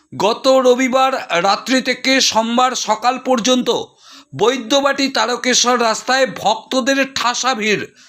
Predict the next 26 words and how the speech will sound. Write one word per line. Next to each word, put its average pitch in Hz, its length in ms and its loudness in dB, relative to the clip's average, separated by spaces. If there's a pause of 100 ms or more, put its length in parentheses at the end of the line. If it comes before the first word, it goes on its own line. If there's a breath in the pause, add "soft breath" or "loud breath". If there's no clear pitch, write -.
(200 soft breath)
আর 160 200 -2
সেই 240 420 -4
সুযোগকে 233 540 -4
কাজে 233 300 -4
লাগিয়েই 247 500 -2 (380 loud breath)
জলযাত্রী 269 720 -2
সেজে 262 320 -4
এক 196 380 -6
ব্যক্তি 262 580 -4 (280 loud breath)
হরিপাল 277 480 -2
থানা 254 280 -4
এলাকার 247 500 -4
মালিয়া 220 540 -4 (380 loud breath)
গোপীনগর 269 720 0 (180)
বাসুদেবপুর 254 840 -4
প্রভৃতি 269 380 -2
এলাকা 262 340 -2
থেকে 254 420 -4 (280 loud breath)
বেশ 269 360 -4
কিছু 269 280 -4
বিভিন্ন 254 500 0
মডেলের 240 500 0
মোবাইল 233 520 -4 (360 soft breath)
ও 214 200 4 (380)
বেশ 262 260 -2
কিছু 247 300 -4